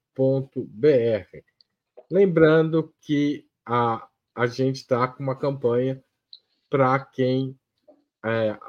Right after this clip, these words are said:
fizer uma assinatura anual de Opera Mundi, operamundi ponto com ponto B R barra apoio hífen anual. Quem fizer assinatura durante o mês de janeiro vai ganhar o livro do Breno Altman, Contra o Sionismo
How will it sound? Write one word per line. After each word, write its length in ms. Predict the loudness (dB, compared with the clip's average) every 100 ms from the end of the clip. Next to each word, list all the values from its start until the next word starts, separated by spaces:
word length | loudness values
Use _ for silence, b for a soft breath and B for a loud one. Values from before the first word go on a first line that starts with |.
| -8
fizer 360 | -4 0 2
uma 120 | 2
assinatura 440 | 0 -4 -4 -2 -2
anual 280 | 0 -2 0
de 80 | -2
Opera 320 | 0 -2 0
Mundi, 440 | -2 -4 -6 -10 _ _ _ _ _ _ _ _ _ _ _ _ 0
operamundi 640 | 2 4 2 2 0 -2
ponto 260 | -6 -6 -2
com 160 | -2 0
ponto 280 | -4 -6
B 140 | 0 2
R 220 | 2 -2
barra 500 | -4 -2 -2 -4 -8
apoio 720 | -2 -2 -2 0 2 2 -2 -6
hífen 420 | -6 -6 -4 -2
anual. 580 | -2 0 -2 -2 -4 -6 _ _ _ _ _
Quem 360 | 0 2 2 -2
fizer 240 | -4 0 0
assinatura 560 | 0 -8 -6 -4 -4
durante 400 | -2 -4 -4 -6
o 20 |
mês 320 | -6 -4 -6 -8
de 140 | -2
janeiro 520 | 0 0 0 0 0
vai 140 | 0 0
ganhar 220 | 0 0
o 60 |
livro 360 | 0 -2 -4 -4
do 140 | -4
Breno 340 | 0 0 0 0
Altman, 560 | -2 -4 -6 -8 -8 -10 -4
Contra 400 | 0 0 -2 -10
o 40 |
Sionismo 720 | -6 0 0 2 -2 -2 -8